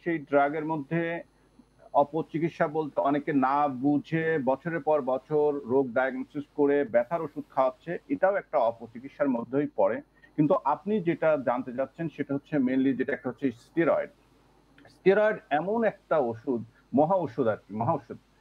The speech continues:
মানে, যে কোনো কিছুতে দিলে, জ্বরের রুগীকে যদি আপনি steroid দেন, তাহলে জ্বর কমে যাবে।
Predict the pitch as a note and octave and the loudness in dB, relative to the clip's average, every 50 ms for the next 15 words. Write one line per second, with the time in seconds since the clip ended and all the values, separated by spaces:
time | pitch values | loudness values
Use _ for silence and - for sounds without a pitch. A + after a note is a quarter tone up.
0 | _ _ _ - D3 D#3 E3 D#3+ B2 B2 F3 F3+ - G#3 G#3 G#3+ G#3+ G#3+ G#3+ G#3+ | _ _ _ 2 2 2 2 -2 -2 -2 -2 -2 0 -2 0 0 0 0 0 0
1 | G#3+ G#3+ - F3+ - F#3+ G3+ G3 F3+ F#3+ E3 C#3+ - D#3 D#3+ E3+ F3+ F#3 F3+ D#3+ | -2 -4 -4 -10 -4 0 0 0 2 0 -2 -2 0 2 2 4 2 2 0 -2
2 | D3+ - F3 D#3 F#3 F#3 D#3+ E3 D#3 C#3+ F3 F3 C#3+ D3 - - D3+ D3 C#3+ - | -4 -6 -4 -2 -2 -2 -2 -2 -4 -2 0 2 2 0 0 -4 -6 -8 -8 -4
3 | - D3+ D3 D3 D3 C#3+ C3 B2 C#3+ C#3+ D#3+ F#3 G3 A3+ F#3 _ C3+ C3+ C#3 C#3 | -2 0 2 2 2 2 0 -2 -2 -2 -2 -4 -10 -18 -6 _ -2 0 0 -2
4 | A#2+ A2+ - - - G#3+ - D3+ A#2 A2+ G#2+ G#2 G#2 A#2+ C#3+ | -2 0 0 0 0 -2 -2 -4 -2 0 -2 -2 -2 -4 -6